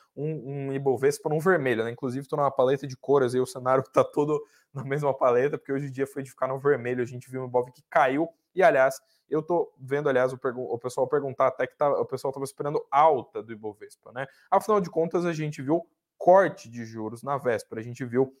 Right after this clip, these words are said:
o Copom cortar os juros e cortar, ah, dentro do esperado, né? Aquele corte de meio ponto percentual, que era, ah,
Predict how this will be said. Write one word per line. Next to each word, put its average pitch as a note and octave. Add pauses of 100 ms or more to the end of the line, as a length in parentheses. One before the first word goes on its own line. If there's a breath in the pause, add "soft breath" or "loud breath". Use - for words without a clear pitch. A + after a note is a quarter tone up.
(140)
o C#3
Copom D3
cortar D#3+
os D3
juros G3 (400 soft breath)
e D4+
cortar, - (840)
ah, B2
dentro D3+
do D#3
esperado, A#2+
né? A2+
Aquele B2+
corte C3
de B2+ (220 soft breath)
meio B2+
ponto B2
percentual, D#3
que -
era, D3 (240)
ah, B2